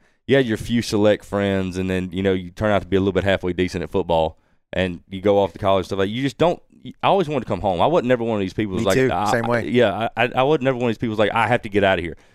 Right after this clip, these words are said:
Speaker 1: No, I was
Speaker 2: I hate
Speaker 1: trying
Speaker 2: those
Speaker 1: to,
Speaker 2: people, actually.
Speaker 1: I, I, me too.
Speaker 2: Yeah.
Speaker 1: I'm trying to figure out how I can stay here. So I went off to school in Wyoming and shit and came back. And I just,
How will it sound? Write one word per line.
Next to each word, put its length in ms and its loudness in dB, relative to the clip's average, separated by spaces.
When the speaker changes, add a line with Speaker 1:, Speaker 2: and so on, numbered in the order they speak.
Speaker 1:
No, 100 2
I 140 4
was 80 4
Speaker 2:
I 20 0
hate 80 2
Speaker 1:
trying 140 4
Speaker 2:
those 100 -2
Speaker 1:
to, 40 -6
Speaker 2:
people, 220 -10
actually. 440 -10
Speaker 1:
I, 100 4
I, 220 0
me 240 2
too. 260 2
Speaker 2:
Yeah. 300 0
Speaker 1:
I'm 100 0
trying 240 2
to 60 -2
figure 260 0
out 140 4
how 160 2
I 80 2
can 160 -8
stay 260 2
here. 220 -4
So 80 2
I 40 4
went 160 4
off 100 0
to 40 -20
school 200 -2
in 60 -2
Wyoming 360 0
and 80 -6
shit 160 -2
and 80 -12
came 200 -2
back. 260 2
And 360 -2
I 120 0
just, 180 -2